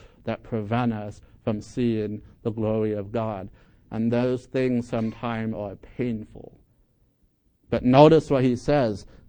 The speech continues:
um, at the end, "so that he might bestow a blessing upon you." It is a blessing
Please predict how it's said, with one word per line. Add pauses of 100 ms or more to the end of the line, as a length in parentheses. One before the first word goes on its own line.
um, (1400)
at
the
end, (160)
"so
that
he
might
bestow
a
blessing (160)
upon
you." (4000)
It
is
a
blessing